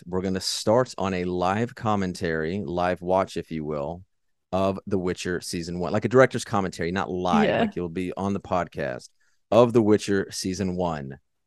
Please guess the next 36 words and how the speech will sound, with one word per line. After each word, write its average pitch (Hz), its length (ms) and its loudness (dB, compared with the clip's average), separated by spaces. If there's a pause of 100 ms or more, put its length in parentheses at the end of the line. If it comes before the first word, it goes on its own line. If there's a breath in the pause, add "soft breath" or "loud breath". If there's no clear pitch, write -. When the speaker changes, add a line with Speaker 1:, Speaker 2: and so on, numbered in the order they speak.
(160)
Speaker 1:
episode 78 720 -4 (240)
by 69 440 -8 (340)
episode. 52 580 -10 (680)
Speaker 2:
With 185 280 0
drinks. - 580 -8 (800)
Speaker 1:
With 82 540 -6 (120)
a 80 60 -8
lot 85 340 -2 (960)
of 87 140 -4
drinks. 87 600 -8
Speaker 2:
Yeah. 214 160 2
Speaker 1:
Is - 100 -2
that 117 240 6
just, 359 220 0
Speaker 2:
<laughs> - 0 -
Speaker 1:
again, 92 280 -2
we 95 80 0
talked 107 140 2
about, 87 220 -4
that 98 120 -2
came 104 180 -2
out - 180 -6
three 113 340 2
years 113 300 4
ago. 64 340 -10 (440)
That 90 120 -2
came 104 240 2
out 90 340 -2 (480)
Speaker 2:
Oh, 220 100 0
Speaker 1:
a - 20 0
Speaker 2:
shit, 226 180 -2
it 151 60 2
Speaker 1:
few 131 80 8
Speaker 2:
was 160 80 6
three. 131 60 4
Speaker 1:
months. - 500 4